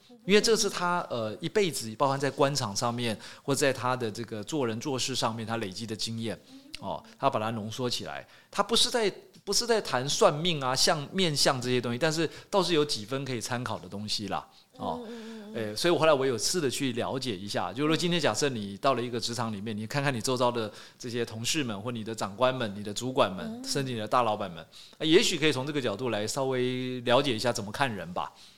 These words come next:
Speaker 1: 哦。
Speaker 2: 那我对这本书很好奇，所以它是沟通吗？
Speaker 1: 哎，他是要先，呃，他就是说你要先懂得观察一个人，知道这个人大概是什么样的属性的人。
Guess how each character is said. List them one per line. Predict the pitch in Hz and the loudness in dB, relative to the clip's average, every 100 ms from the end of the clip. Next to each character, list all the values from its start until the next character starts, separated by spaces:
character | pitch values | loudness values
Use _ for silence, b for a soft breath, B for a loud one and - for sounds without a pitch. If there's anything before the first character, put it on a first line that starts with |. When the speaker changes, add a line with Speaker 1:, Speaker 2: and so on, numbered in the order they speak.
| B - | B -12
Speaker 1:
哦。 | 87 - - | -12 -10 -10
Speaker 2:
那 | 311 | -8
我 | 240 | -2
对 | 277 | -2
这 | 285 | -2
本 | 262 | -4
书 | 202 233 | -6 -8
很 | 180 | -8
好 | 196 185 | -10 -6
奇， | - - | -6 -4
所 | - | -2
以 | 349 | 0
它 | 349 | -2
是 | 311 | 2
沟 | 285 294 | 6 6
通 | 302 285 285 | 4 -4 -6
吗？ | 269 233 233 - _ - - _ _ - B B _ | -8 -8 -10 -18 _ -20 -20 _ _ -20 B B _
Speaker 1:
哎， | 131 | 0
他 | 127 202 | 2 2
是 | 208 | 4
要 | |
先， | 190 202 190 - | 2 2 0 0
呃， | 139 | 2
他 | 180 | 4
就 | 208 | 4
是 | |
说 | 185 180 | 4 6
你 | |
要 | 139 | 4
先 | 147 180 180 | 4 2 0
懂 | 117 | -2
得 | 107 | 0
观 | 120 147 | 2 2
察 | 131 110 | 2 -4
一 | 127 | -2
个 | 127 | -2
人， | 98 85 90 113 | -2 -6 -8 -8
知 | - 160 | -4 2
道 | 139 | 2
这 | - | 2
个 | 147 | -2
人 | 107 117 | -2 -2
大 | 120 | -4
概 | 117 | -2
是 | 120 | 2
什 | 120 | 2
么 | 98 | 2
样 | 123 110 | 0 0
的 | 101 | 0
属 | - 95 | -2 -2
性 | 107 120 | -4 -4
的 | 92 | -4
人。 | 90 76 | -6 -8